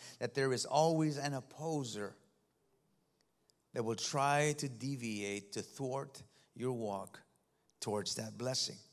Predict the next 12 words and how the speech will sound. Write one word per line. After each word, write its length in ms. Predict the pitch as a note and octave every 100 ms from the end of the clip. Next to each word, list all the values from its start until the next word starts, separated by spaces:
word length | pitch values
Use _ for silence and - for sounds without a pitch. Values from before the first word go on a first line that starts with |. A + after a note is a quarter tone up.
| _ _ _ _ _ -
Look 200 | C#3 C3
at, 160 | C3 -
con-, 180 | C3 A#2+
look 220 | B2 C#3+
at 100 | C#3
this 200 | C3+ -
passage 480 | - C#3 C3+ C3+ -
concerning 440 | B2+ - C#3+ C#3
the 80 | C3
people 320 | - C3+ B2
of 140 | B2+ C3
Israel. 400 | F3+ D#3 A#2+